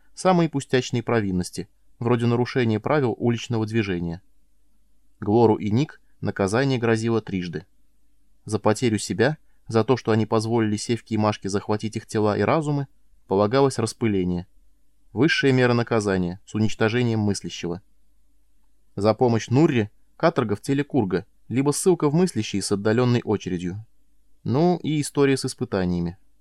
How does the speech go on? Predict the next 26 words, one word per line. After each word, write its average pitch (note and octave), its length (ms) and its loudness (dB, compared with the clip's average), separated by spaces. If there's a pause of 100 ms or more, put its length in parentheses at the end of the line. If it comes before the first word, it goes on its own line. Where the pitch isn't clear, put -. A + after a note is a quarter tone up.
(120)
Мелочь. A#2+ 480 -4 (1900)
Зачем, D3+ 480 0
однако, C#3+ 320 0
чхаги D#3+ 360 0
похищают C3+ 560 -2
тела? A2+ 400 0 (720)
Понятно G2+ 440 0
еще, A#2+ 300 -4 (200)
если C3 280 -2
для C3 180 0
своих C#3+ 420 -2
мыслящих, - 600 -6
для A2+ 160 0
родственников. F#2 640 -2 (640)
Но G#2 160 -2
чаще - 300 -2
всего C3+ 380 0 (160)
они A2 220 2
работают B2 460 2
за B2 120 2
деньги, F#2 380 -2 (160)
за G2 200 0
очереди. F#2 520 -2 (720)
«Здесь A#2+ 260 -2
первая G2+ 360 2
неувязка», F#2+ 580 0